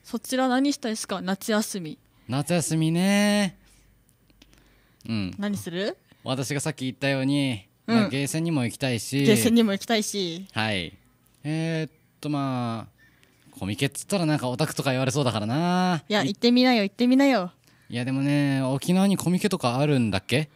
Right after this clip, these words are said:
Speaker 1: あるんだよ、それが。
Speaker 2: はい。ありえねえよ、マジで。
Speaker 1: あるんだよね。
Speaker 2: 行ったことないからな、自分。
Speaker 1: うん、行っちゃいなよ。楽しいぜ。
Speaker 2: くっ。
Speaker 1: <laughs> 行っちゃいなよ。
Speaker 2: なかなか機会がね。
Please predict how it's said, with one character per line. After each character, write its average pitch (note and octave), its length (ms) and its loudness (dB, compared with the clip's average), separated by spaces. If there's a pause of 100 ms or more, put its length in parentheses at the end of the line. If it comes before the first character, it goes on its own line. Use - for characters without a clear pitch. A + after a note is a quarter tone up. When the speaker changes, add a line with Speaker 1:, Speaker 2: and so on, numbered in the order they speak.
Speaker 1:
あ C4 140 6
る C4 120 12
ん B3+ 60 8
だ A#3 80 8
よ、 G#3+ 100 6
そ G#3+ 120 2
れ G3+ 80 4
が。 G3 240 0
Speaker 2:
は F#2+ 280 -4
い。 E2 320 -8
あ A2+ 160 -2
り B2 120 0
え C#3 100 4
ね A#2+ 100 2
え - 20 0
よ、 E2 260 -4
マ F2 160 -4
ジ C3 60 -4
で。 G#3+ 40 2
Speaker 1:
あ A#3+ 60 4
る D4+ 120 4
ん C4+ 60 6
だ A#3 100 4
よ G3+ 140 2
ね。 F#3+ 380 -2 (240)
Speaker 2:
行 C3 120 -6
っ - 40 -18
た G3 100 0
こ F3+ 80 -4
と E3 80 0
な D3+ 100 2
い D#3 60 0
か C#3+ 100 -2
ら C3 60 0
な、 B2 80 0
自 A2 160 -4
分。 A2 400 -6 (340)
Speaker 1:
う B3+ 60 -2
ん、 A#3 540 -2 (260)
行 A#3 140 -4
っ - 20 -20
ち - 80 0
ゃ F4+ 60 2
い F#4 40 -2
な F4+ 120 0
よ。 B3+ 240 4
楽 D4 300 2
し - 80 -2
い F#4 100 2
ぜ。 A3 240 -4 (280)
Speaker 2:
く - 80 -6
っ。 - 40 -2 (340)
Speaker 1:
<laughs> D#4 320 10 (380)
行 A3+ 60 0
っ - 20 -6
ち - 140 -4
ゃ C4 40 4
い B3+ 60 2
な C#4+ 80 4
よ。 A3 260 2 (440)
Speaker 2:
な A2 120 -2
か C3+ 100 -4
な E3 40 -2
か E3+ 100 -2
機 - 160 -10
会 G3 180 0
が G#2+ 140 -2
ね。 A#2 540 -4